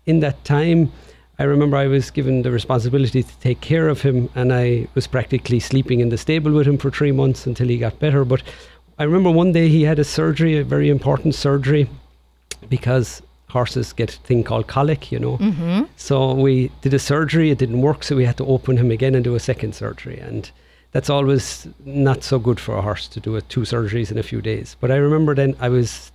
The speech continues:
Speaker 1: spent the whole night, I was awake taking care of him, and I went to mass at eight o'clock in the morning. And then I went into the sacristy and I said to the priest, um, his name was Father Michael, and I said, "Father Michael,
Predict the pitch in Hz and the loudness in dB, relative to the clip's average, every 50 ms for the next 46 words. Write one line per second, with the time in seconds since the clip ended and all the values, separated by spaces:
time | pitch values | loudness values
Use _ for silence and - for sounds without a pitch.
0 | - - - - - - 127 117 107 110 107 127 135 131 123 123 127 120 123 123 | -20 -20 -20 -20 -10 -6 -6 -4 -4 -2 -2 0 0 0 2 0 0 0 0 -2
1 | 113 107 120 113 110 127 135 131 - - - - - - 131 123 - 120 117 - | -2 -2 -2 0 0 0 0 0 -4 -8 -16 -16 -6 -4 -4 -2 -2 -2 -4 -2
2 | 123 143 156 160 147 127 143 135 127 - - - - - - 135 139 147 147 139 | -2 0 0 0 0 0 0 0 0 -4 -8 -18 -20 -8 -4 -2 0 0 0 0
3 | - 127 139 139 135 139 - - 135 127 127 120 123 - - 143 139 - - 131 | 0 0 0 2 2 2 0 0 0 0 0 0 -2 -2 0 -2 0 0 -2 -2
4 | 120 117 117 117 127 139 151 165 185 185 175 - - - _ _ _ _ _ _ | 0 0 0 2 2 2 2 2 2 0 -2 -4 -12 -20 _ _ _ _ _ _
5 | _ _ _ _ - 131 135 151 151 151 147 147 165 175 160 165 165 151 - 135 | _ _ _ _ 0 2 2 4 2 2 2 2 2 4 4 4 2 2 2 0
6 | 135 120 - 139 151 - - - 143 - - - 147 143 143 139 - 143 127 131 | 0 0 0 0 -2 -2 -4 -6 -8 -6 -4 0 0 0 0 0 0 0 0 2
7 | 127 127 - - 143 135 - - 123 123 117 - - - 139 139 127 - - - | 0 0 0 -2 -2 -2 -2 -4 -6 -6 -6 -6 -2 0 0 0 0 -2 -6 -12
8 | - - - - 127 123 123 123 120 120 123 - 117 117 123 113 - - 123 120 | -18 -16 -6 -4 -2 0 0 0 0 -2 -4 -4 -4 -4 -4 -4 -4 -4 -2 -2
9 | 117 113 113 - - - - _ _ _ - - - 123 120 117 113 110 110 - | -2 -2 -4 -6 -10 -16 -20 _ _ _ -16 -8 -4 -2 -2 0 0 -2 -2 -4
10 | - 120 113 117 113 - - - 151 135 131 123 123 123 123 110 - - 139 123 | -4 -2 0 0 -2 -2 -2 -2 0 0 0 0 2 2 0 0 0 0 -2 0
11 | - - 131 131 131 135 139 139 - 139 131 | 0 0 0 2 2 2 2 2 0 0 0